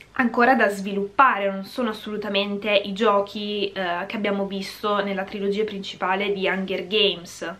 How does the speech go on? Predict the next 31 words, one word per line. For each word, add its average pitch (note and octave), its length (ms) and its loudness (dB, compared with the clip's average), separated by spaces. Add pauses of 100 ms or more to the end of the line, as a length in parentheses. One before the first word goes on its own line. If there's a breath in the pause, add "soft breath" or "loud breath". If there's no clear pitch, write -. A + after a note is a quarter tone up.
Non A3 180 2
si A3 140 -2
sa G#3+ 380 6
nulla A#3+ 680 8
dei, G3 380 2
dei G3 140 -2
tributi, G#3+ 500 -2
non F3+ 160 -4
vengono G3 360 4
presentati, F#3+ 920 2
non F#3+ 140 -4
c'è C4+ 100 -2
ancora A3+ 380 2
tutto G#3 240 -8
questo - 280 -6
sfarzo, - 840 0
proprio C#4+ 280 2
perché A#3+ 420 4
la G3 140 0
città A3 460 2
esce A3+ 180 -2
da A#3+ 120 0
poco G3+ 240 -4
dalla F3 200 0
guerra, F#3+ 380 2
quindi A#3+ 260 2
molti A3+ 380 2
si - 120 -14
trovano G3+ 460 -2 (360 loud breath)
in B3 160 8
difficoltà. G3 880 0